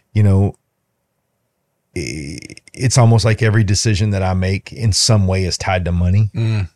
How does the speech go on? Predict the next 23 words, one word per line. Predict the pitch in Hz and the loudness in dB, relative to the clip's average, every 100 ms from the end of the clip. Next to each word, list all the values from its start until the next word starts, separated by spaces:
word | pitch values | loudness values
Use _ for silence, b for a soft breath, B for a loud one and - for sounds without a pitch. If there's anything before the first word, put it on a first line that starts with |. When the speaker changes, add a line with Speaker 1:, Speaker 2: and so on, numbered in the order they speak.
| - | -4
Speaker 1:
Every | 104 104 | 0 0
conversation | - 104 90 - 95 - 92 | -2 -2 -2 -2 -4 -2 -4
that | |
I | 87 | -4
have | - 90 90 | -4 -4 -4
is | 87 | -4
in | 85 | -4
some | - 95 | -4 -2
way | 92 87 | -2 -4
tied | 95 95 | -4 -2
to | 90 | -2
money. | 90 104 104 B B B B B _ 104 | 0 0 -2 B B B B B _ 0
And, | 101 98 98 87 b b b _ _ 110 | 2 4 2 0 b b b _ _ -2
and | 107 101 98 101 | 2 2 0 -4
those | 95 110 110 110 | -6 2 2 2
conversations | - 113 104 95 104 92 107 95 | 0 0 0 0 0 -2 -2 -2
have | 98 | -2
become | 82 - 104 98 | -4 -2 0 2
very, | 87 92 98 98 90 85 71 | 2 2 2 2 0 -2 -4
very | 92 87 85 90 87 90 90 | -6 -4 -4 0 2 2 0
burdensome | 73 85 85 80 92 78 - | -2 -4 -4 -4 -2 -4 -6
at | - 78 | -10 -8
times. | 87 73 65 | -8 -8 -12